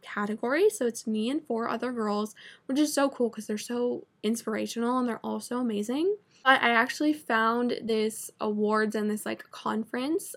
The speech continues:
I think, in twenty seventeen, I wanna say, before they, like, actually started the awards, but it was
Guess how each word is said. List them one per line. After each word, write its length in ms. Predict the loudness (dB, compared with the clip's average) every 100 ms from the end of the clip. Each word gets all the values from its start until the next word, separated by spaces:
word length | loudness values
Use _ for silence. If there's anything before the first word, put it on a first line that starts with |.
| -4
I 140 | -6
think, 540 | -6 -10 -6 -4 -6 -8 _ _ -6
in 640 | -2 0 0 0 0 -2 -6 -18 _ -8
twenty 280 | -4 -2 -2
seventeen, 800 | -6 -6 -4 -2 -2 0 0 0
I 100 | 0
wanna 300 | 0 -2 -2
say, 420 | 0 2 4 0 -6 -10 -2
before 400 | -2 4 6 8
they, 120 | 6
like, 220 | 4 2
actually 280 | -2 -4 -8
started 280 | -8 -6 -4
the 120 | -2
awards, 340 | -2 -2 -2 -2
but 140 | -4
it 20 |
was 160 | -4